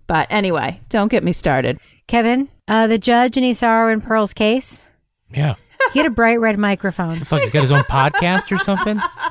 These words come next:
Speaker 2: What? I mean, I don't wanna
Speaker 3: I wanna
Speaker 2: divert from
Speaker 3: know.
Speaker 2: all these serious topics, but that was one little distracting detail.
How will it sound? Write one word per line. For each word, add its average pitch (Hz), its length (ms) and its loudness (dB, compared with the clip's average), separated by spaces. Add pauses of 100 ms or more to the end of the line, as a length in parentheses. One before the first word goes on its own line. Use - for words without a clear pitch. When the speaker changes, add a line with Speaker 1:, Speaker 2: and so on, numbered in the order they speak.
(220)
Speaker 2:
What? 233 340 2
I 262 240 -6
mean, 247 240 0
I 254 260 -4
don't 294 180 -2
wanna 277 200 -2
Speaker 3:
I 147 140 0
wanna 175 180 2
Speaker 2:
divert 170 80 0
from 165 140 2
Speaker 3:
know. 151 60 0
Speaker 2:
all 247 80 0
these 233 140 -4
serious 240 360 -2
topics, 220 440 -2
but 220 120 -6
that 254 100 2
was 214 140 -2
one 233 300 -2
little 320 160 -2
distracting 240 480 -2
detail. 226 540 0